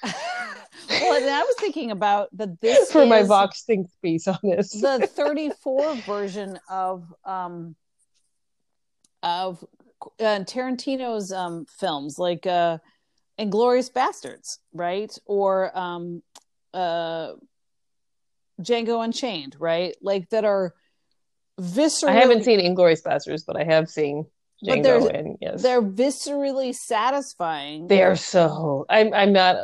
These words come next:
Speaker 1: a huge Tarantino fan, but Django, Django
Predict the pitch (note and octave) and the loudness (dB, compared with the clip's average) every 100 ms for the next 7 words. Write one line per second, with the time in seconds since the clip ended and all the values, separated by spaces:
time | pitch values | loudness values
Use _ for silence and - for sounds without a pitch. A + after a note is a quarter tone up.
0 | - E3+ E3+ D#3+ - D#3+ D#3+ - _ _ | -2 2 2 2 2 2 2 -6 _ _
1 | _ E3 D#3 E3 F3 - - _ - E3+ | _ -2 -2 -2 -8 -16 -20 _ -2 0
2 | D#3+ D#3+ E3+ D#3 D#3 E3 E3 E3 D#3 E3 | 0 0 2 2 2 0 0 2 2 2
3 | F3 F3 - F3+ F#3 F#3 F3+ F3+ F3 E3+ | 0 -2 -2 2 6 6 6 4 4 2
4 | F3 F3+ F3+ F3+ | 4 6 8 6